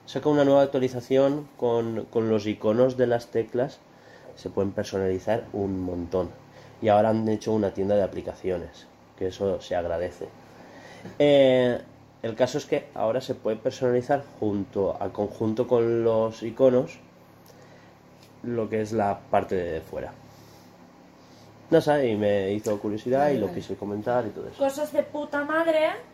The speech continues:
Speaker 3: ¿sabes? Con una calidad de puta madre y también un precio
Speaker 1: De
Speaker 3: de
Speaker 1: puta
Speaker 3: puta
Speaker 1: madre.
Speaker 3: madre de caro. <laughs>
Speaker 1: Pero ahora, ahora a lo mejor el Stream Deck viejo baja de precio.
Speaker 3: El grande, podríamos comprar el grande.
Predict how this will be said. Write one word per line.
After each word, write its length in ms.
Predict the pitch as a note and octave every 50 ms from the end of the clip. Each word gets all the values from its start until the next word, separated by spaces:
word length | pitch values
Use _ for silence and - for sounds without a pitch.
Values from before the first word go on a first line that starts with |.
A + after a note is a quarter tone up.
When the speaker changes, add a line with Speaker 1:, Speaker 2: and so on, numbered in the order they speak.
| - - - -
Speaker 3:
¿sabes? 340 | - B3 A#3+ B3+ D4+ D#4+ -
Con 160 | - B3+ A#3+
una 180 | A#3+ B3 C4 C4+
calidad 360 | C4 C4+ C4+ C4+ C4+ C4+ C4+
de 60 | C4
puta 280 | C4 - C4+ C4+ - C4+
madre 560 | C4+ C#4+ D4+ D#4+ D#4 D4+ D4+ D4+ E4 F4+ F4+ - -
y 100 | B3 A#3+
también 560 | G3 A3+ G#3+ G#3+ A3 A3+ A#3 B3 C4 C4+ D4+ D#4 - - - - - - - - - -
un 160 | G#3+ G#3+ G#3+
precio 1200 | G#3 A3 A#3 A#3+ - C4 C4+ C#4 C#4 C4 B3 A3+ G#3 G3+ G3 F#3+ F#3 F3+ F3+ F3 E3+ E3 D#3+ D#3 D#3
Speaker 1:
De 120 | A#2 A2 G#2+
Speaker 3:
de 60 | -
Speaker 1:
puta 160 | G#3 G#3 G#3
Speaker 3:
puta 100 | F3+ -
Speaker 1:
madre. 200 | - A3+ A3+ A#3+
Speaker 3:
madre 120 | B3 A#3+
de 60 | G3+ -
caro. 240 | - D3+ C#3+ C#3+ D#3+
<laughs> 760 | B3+ C4 G#3 G#3+ D4 C4 B3+ C4+ B3+ C4 A#3 A3 A3 G3 - - - - - _ - - - - - - - - -
Speaker 1:
Pero 140 | - C3 C3
ahora, 260 | B2+ B2+ C3 D3 D#3 - - -
ahora 160 | A#2 A2+ A#2+
a 40 | B2+
lo 80 | C3
mejor 240 | C3+ C3 - - C#3
el 120 | D3 C#3+ B2+
Stream 280 | - - A2+ A2 A2+
Deck 160 | A2+ A#2+ B2
viejo 280 | A#2 A#2+ A#2+ A#2+ - C#3
baja 220 | C3+ D#3 - -
de 80 | G#2 F#2
precio. 280 | - A2+ C3 - - G#2 - - - - - - - - _ - - - - - - - - - - - - - - - - -
Speaker 3:
El 160 | - F#3 F3+
grande, 300 | E3+ F3 F3+ F3 E3 D#3
podríamos 440 | D3+ D#3+ E3 E3 E3 E3+ F3+ F#3+ -
comprar 320 | - G3 F#3+ F#3 F3 E3+
el 80 | E3+ D#3
grande. 360 | D3 D3 D3 D3 D3+ D#3 D#3+